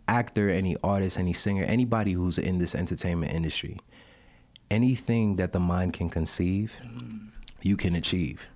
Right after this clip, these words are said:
Speaker 1: Yes, there might be obstacles. Yes, there might be building blocks. There might be hurdles. There might be mountains in which you might feel like you can't even move. But listen,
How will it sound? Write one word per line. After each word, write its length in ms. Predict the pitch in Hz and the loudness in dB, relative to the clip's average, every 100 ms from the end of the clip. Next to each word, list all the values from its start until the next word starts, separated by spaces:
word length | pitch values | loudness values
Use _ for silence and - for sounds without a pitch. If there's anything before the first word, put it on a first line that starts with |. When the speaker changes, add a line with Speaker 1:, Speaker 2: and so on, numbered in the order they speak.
| - - - - - - | -20 -20 -20 -20 -20 -4
Speaker 1:
Yes, 300 | 95 120 120 | 2 2 2
there 120 | 117 | 4
might 240 | 107 104 95 | 4 4 2
be 120 | 95 | 2
obstacles. 640 | 90 90 - - 87 85 | 2 0 -2 -2 0 0
Yes, 160 | 90 98 | 0 0
there 120 | 92 | 0
might 220 | 92 87 | 0 0
be 120 | 85 | 0
building 380 | 80 87 85 80 | 0 2 2 2
blocks. 320 | 78 76 76 | 0 0 0
There 80 | 80 | 0
might 240 | 87 90 80 | 0 0 0
be 140 | 90 | -2
hurdles. 480 | 76 82 78 73 73 | 0 0 0 0 0
There 100 | 85 | 0
might 260 | 87 85 | 0 0
be 100 | 80 87 | -2 0
mountains 560 | 85 92 98 85 - | 2 0 0 -4 -4
in 100 | 82 | -2
which 220 | 87 85 92 | -2 -2 -2
you 80 | |
might 240 | 87 90 - | 0 -2 -2
feel 200 | - 98 | -2 0
like 180 | 90 87 | 0 0
you 80 | 92 | -2
can't 260 | - 95 | 0 0
even 220 | 87 76 78 | 0 -2 0
move. 460 | 90 107 76 - - - - - - - - | 2 0 0 -6 -18 -20 -20 -20 -20 -10 -2
But 120 | 85 | 0
listen, 480 | 87 95 - 73 | 2 2 0 -4